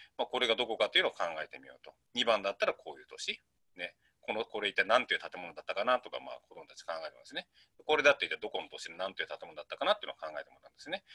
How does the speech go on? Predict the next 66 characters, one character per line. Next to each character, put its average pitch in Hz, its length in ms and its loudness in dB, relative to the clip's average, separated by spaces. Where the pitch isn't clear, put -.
ま 233 80 4
あ、 - 20 -8
こ 269 140 6
ん - 20 0
な 247 80 6
感 190 220 6
じ 175 40 4
で、 175 60 8
そ 165 160 2
の、 151 140 2
ま 190 80 8
あ、 - 20 2
ご 220 140 2
く 202 80 0
ご 147 80 2
く 104 100 -6
簡 120 220 4
単 123 180 6
な、 120 80 6
ま 117 120 4
あ、 87 120 4
ア 90 60 2
プ - 100 -6
リ 101 100 0
ケ 107 140 4
ー - 20 -2
シ 92 60 -4
ョ 92 60 -8
ン - 20 -16
で - 80 -20
す - 100 -14
け 101 60 -4
れ 98 80 -6
ど、 196 200 -4
ま 147 80 6
あ、 117 40 4
ブ 120 160 0
イ 123 140 10
ア 117 80 12
ー - 20 8
ル 90 200 -6
で 143 180 10
そ - 140 -6
の 82 60 -8
世 92 140 0
界 98 180 2
遺 - 20 0
産 95 200 -4
の 90 40 -4
様 92 160 -4
子 92 120 -4
を 90 60 0
体 82 200 -2
験 80 140 -6
す - 100 -8
る 147 60 -8
こ 190 80 -2
と - 60 -12
が - 40 -10
で - 80 -16
き - 100 -8
る - 80 -12
わ - 80 -18
け - 80 -20
で - 80 -20
す。 - 160 -18